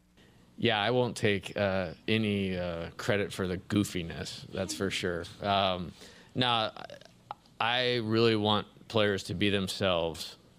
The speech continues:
but to become a team. And I think, um,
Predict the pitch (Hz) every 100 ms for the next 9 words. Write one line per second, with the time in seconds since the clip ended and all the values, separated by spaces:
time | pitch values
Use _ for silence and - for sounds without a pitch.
0 | - - 107 113 95 101 - 117 107 92
1 | 87 - 80 - - - - - - 101
2 | 98 95 - 101 92 - - 95 92 82
3 | 82